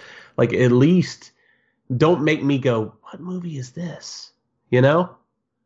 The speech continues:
Like, I shouldn't have to, like, fucking think that hard about it. You know, he only made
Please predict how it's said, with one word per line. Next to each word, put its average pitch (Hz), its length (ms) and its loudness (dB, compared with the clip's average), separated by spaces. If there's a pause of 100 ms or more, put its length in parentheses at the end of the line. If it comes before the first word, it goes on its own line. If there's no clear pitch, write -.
(140)
Like, 147 120 -6
I 165 60 0
shouldn't 185 260 -2
have 170 180 -2
to, 139 120 -2
like, 123 200 0 (520)
fucking 127 360 -10
think 127 220 -4
that 123 200 -2
hard 104 300 -4
about 92 320 -6
it. 117 180 -6
You 107 120 -4
know, 104 100 -2
he 110 140 -2
only 151 180 0
made 120 460 0